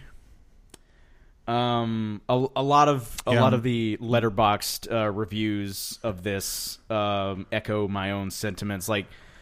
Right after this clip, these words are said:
Speaker 1: this movie has not landed on the good side of history. Now, okay, so right off the bat, you have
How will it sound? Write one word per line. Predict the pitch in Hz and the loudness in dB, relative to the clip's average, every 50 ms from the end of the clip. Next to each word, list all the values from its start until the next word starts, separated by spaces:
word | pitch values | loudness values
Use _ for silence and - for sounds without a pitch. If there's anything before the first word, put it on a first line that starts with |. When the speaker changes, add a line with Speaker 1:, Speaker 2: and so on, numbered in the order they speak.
| - - | -8 -2
Speaker 1:
this | - 139 135 - | 0 2 2 4
movie | 156 156 151 156 139 143 135 131 127 123 120 117 104 101 95 | 6 8 8 8 8 8 8 8 6 6 4 2 0 0 -2
has | 98 123 117 104 110 | 0 0 0 0 0
not | 117 120 123 120 120 110 - | 0 2 2 2 2 0 0
landed | 113 110 113 113 117 117 120 120 117 117 | -2 -2 0 0 2 2 2 2 2 2
on | 117 117 120 117 113 110 110 110 110 104 | 0 -2 -2 -2 -2 -2 -2 -2 -4 -2
the | 104 104 | -4 -4
good | - - 110 110 101 | -2 0 -2 -2 -2
side | - - 123 117 117 113 107 | 0 2 4 6 6 6 4
of | 95 - | 2 0
history. | - 113 113 - - - 135 135 135 131 127 131 - - - - - - - - - - - - - - - - - - - - - - - - - - | -2 -2 -2 -2 -2 -2 0 0 0 0 -2 -4 -8 -18 -20 -20 -20 -20 -20 -20 -20 -20 -20 -20 -20 -20 -20 -20 -20 -20 -20 -20 -20 -20 -20 -20 -16 -6
Now, | 143 151 139 135 127 123 117 113 - - _ _ _ _ - _ _ - | 0 2 4 4 4 4 2 0 -2 -8 _ _ _ _ -20 _ _ 0
okay, | 151 - 135 107 - | 2 4 4 2 2
so | - - 170 151 143 139 135 123 120 110 113 - - - - - - _ - - _ _ _ - - - - - _ - | 2 4 6 8 8 8 8 6 4 0 -2 -8 -16 -20 -20 -20 -20 _ -20 -20 _ _ _ -20 -20 -20 -20 -20 _ -6
right | 104 113 151 202 262 | 2 6 6 8 8
off | 269 240 214 | 6 4 4
the | - 151 | 2 2
bat, | 135 127 123 110 98 - - | 4 4 4 4 2 0 -2
you | 135 123 | -2 -2
have | 110 120 120 117 117 113 110 110 107 101 - | 0 2 4 4 4 4 4 2 0 -2 -6